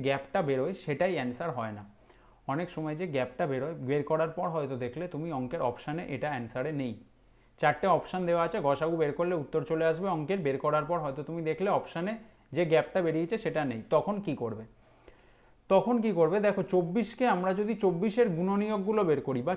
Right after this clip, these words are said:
চব্বিশের ফ্যাক্টরগুলো আমরা বের করি, কী কী বেরোবে? চব্বিশকে কী কী দিয়ে ভাগ করা যায়? আমরা বড়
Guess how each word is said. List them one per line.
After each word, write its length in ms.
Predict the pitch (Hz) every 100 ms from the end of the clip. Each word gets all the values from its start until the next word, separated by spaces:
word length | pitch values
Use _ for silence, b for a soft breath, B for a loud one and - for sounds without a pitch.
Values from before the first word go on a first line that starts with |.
| 185
চব্বিশের 480 | 170 202 202 233 226
ফ্যাক্টরগুলো 540 | 180 - - 202 208 208
আমরা 140 | 202 208
বের 120 | 160 147
করি, 140 | 151 190
কী 80 | 190 170
কী 60 | 190
বেরোবে? 240 | 180 185 202
চব্বিশকে 340 | 165 156 - 180
কী 80 | 160
কী 80 | 156 170
দিয়ে 120 | 175
ভাগ 100 | 165 -
করা 160 | 175 170
যায়? 120 | 190 247 147
আমরা 180 | 170 196 151
বড় 140 | 160